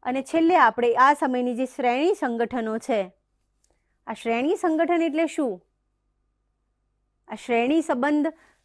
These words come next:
શેના સાથે સંકળાયેલો છે એના વિશે ચર્ચા કરીશું મિત્રો. સૌ પ્રથમ વાત કરીએ તો એ સમયની સ્ત્રીઓની કેળવણી વિશે.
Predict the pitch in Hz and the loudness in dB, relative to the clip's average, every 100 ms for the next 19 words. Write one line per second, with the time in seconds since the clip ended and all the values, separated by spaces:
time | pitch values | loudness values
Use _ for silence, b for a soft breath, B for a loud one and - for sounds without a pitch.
0 | b _ _ _ - 427 508 339 285 277 | b _ _ _ 0 2 2 0 0 -2
1 | 247 220 226 233 220 214 - 190 175 _ | -2 2 4 4 4 -2 -4 -10 -10 _
2 | _ _ _ _ _ _ _ _ _ _ | _ _ _ _ _ _ _ _ _ _
3 | _ _ _ - 233 226 190 190 185 151 | _ _ _ -8 -6 -6 -8 -12 -14 -12
4 | 170 - 156 - 170 156 165 _ _ _ | -14 -12 -16 -16 -18 -18 -20 _ _ _
5 | _ _ _ _ _ _ _ _ _ _ | _ _ _ _ _ _ _ _ _ _
6 | _ _ _ 349 370 381 302 - 320 320 | _ _ _ 8 8 8 0 0 -2 0
7 | 330 294 294 285 302 285 294 269 320 - | 0 2 2 0 -4 -2 -4 -6 -10 -6
8 | 330 349 311 277 277 277 339 - 311 269 | -4 -2 -2 -2 -4 -2 -4 -4 -6 -2
9 | 254 262 294 - 277 220 208 196 185 180 | -2 0 -2 0 2 2 2 -4 -8 -10
10 | 185 180 | -12 -14